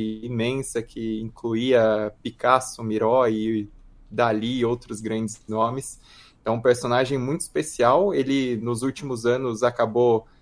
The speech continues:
deixando o futebol, né? E até dois mil e sete ele teve uma carreira regular ali, embora tenha caído de nível após sua passagem pelo P S G em noventa e quatro,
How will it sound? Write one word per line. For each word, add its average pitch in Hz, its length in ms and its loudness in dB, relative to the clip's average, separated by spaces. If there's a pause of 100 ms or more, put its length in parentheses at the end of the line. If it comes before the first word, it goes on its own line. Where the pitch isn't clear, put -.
(120)
deixando 131 640 2
o 123 40 -4
futebol, 123 640 0
né? 123 320 -2
E 107 120 -2
até 127 200 0
dois 127 220 0
mil 123 120 -6
e - 20 -8
sete 117 440 -2
ele 113 120 -6
teve 113 240 -4
uma 113 160 -4
carreira 110 440 -2
regular 110 560 2
ali, 107 160 -4
embora 113 480 0
tenha 107 400 -6 (540)
caído 113 380 2
de 113 140 -6
nível 107 520 4
após 107 460 2
sua 107 100 -2
passagem 107 540 -2
pelo 104 220 -4
P 110 120 -6
S 110 200 -8
G 107 120 -4
em 107 60 -2
noventa 107 340 -6
e 104 60 -6
quatro, 120 400 0